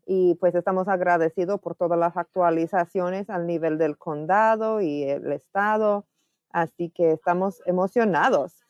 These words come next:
Puede empezar, am, pues, compartiendo un poco de usted y su conexión al distrito, al nivel del condado y el estado. Sí, gracias. Gracias por preguntar. Yo soy Silvia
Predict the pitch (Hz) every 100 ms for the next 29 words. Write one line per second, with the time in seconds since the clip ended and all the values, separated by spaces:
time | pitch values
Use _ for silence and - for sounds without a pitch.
0 | _ _ _ _ - 269 277 277 269 269
1 | 254 254 240 247 233 208 196 196 190 185
2 | 180 180 170 - 170 - - _ - 196
3 | 208 202 220 214 214 202 196 185 196 190
4 | 190 180 165 165 - - 240 240 240 202
5 | 185 175 - 180 170 190 170 - _ 185
6 | 170 175 170 160 165 - 175 190 - 240
7 | 269 233 170 160 156 160 160 156 147 175
8 | 151 160 170 165 175 - 254 165 - _
9 | _ _ _ _ _ _ _ _ _ -
10 | 196 165 170 170 202 202 165 175 185 214
11 | 208 - 190 180 165 160 151 170 185 185
12 | 220 180 - 214 214 254 277